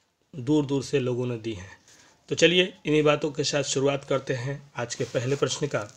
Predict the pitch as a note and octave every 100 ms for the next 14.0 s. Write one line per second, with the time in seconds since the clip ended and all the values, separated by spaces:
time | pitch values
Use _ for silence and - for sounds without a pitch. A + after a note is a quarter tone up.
0 | - _ - - _ _ _ - - -
1 | C3+ C#3+ C#3 C#3+ D3 C#3+ - - D3 D#3
2 | D#3+ D3+ C3+ C3 C3 C3+ A2+ G#2+ - -
3 | - - - - - - - - B2+ -
4 | E3 - C#3 C#3+ C#3 C3+ C#3 C#3 C#3 A#2
5 | G2+ - _ _ _ _ _ _ _ _
6 | _ _ _ _ _ _ _ _ E3 D#3+
7 | F3 F3+ F3 E3 D3+ C3 C3 C3+ B2+ G2+
8 | - _ - D3+ - - C#3+ C#3 - D#3+
9 | B2+ A#2 B2 _ _ - - - - -
10 | D#3+ - D3 C3 A#2 A2 G#2+ - G2+ _
11 | _ _ _ - _ _ _ _ _ _
12 | _ _ _ _ _ _ _ _ - D#3+
13 | D3+ E3+ F3+ F3+ D#3+ - C3+ B2 A2+ G2